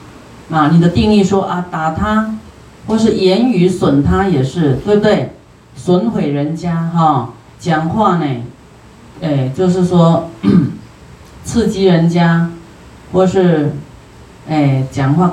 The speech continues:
讲口水有没有？口水怎么，国语怎么说？讽刺，挖苦，挖苦，啊，挖苦，你别挖苦人啦，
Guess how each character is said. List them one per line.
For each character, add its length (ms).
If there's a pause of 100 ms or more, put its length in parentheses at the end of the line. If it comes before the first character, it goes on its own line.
讲 200
口 260
水 320
有 80
没 100
有？ 140 (640)
口 180
水 240
怎 140
么， 180 (720)
国 160
语 140
怎 120
么 120
说？ 360 (1400)
讽 220
刺， 420 (1040)
挖 220
苦， 340
挖 180
苦， 300 (720)
啊， 240 (100)
挖 260
苦， 320 (600)
你 160
别 240
挖 280
苦 260
人 220
啦， 300